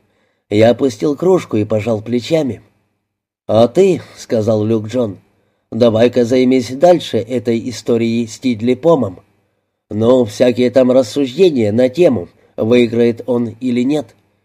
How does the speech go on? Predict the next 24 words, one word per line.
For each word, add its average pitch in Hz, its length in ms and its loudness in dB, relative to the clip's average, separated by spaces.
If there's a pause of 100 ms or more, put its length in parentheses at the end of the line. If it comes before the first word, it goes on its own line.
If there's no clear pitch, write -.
(160)
И 107 180 0
нас 147 380 2
расхвали 120 680 2
как 127 200 -2
следует 139 520 2
за 110 180 2
то, 113 180 -2
что 113 220 -2
мы 117 140 2
довели 117 400 2
его 120 340 2
до 120 160 0
стартовой 110 540 -4
площадки». 127 680 -6 (1160)
«Но 101 280 -2
мы 107 160 2
же 113 120 0
ещё 123 340 0
не 120 160 2
довели», 135 500 2 (240)
заметил 104 560 -2
я. 104 240 -8 (800)
Люк 110 360 2
Джон 139 360 0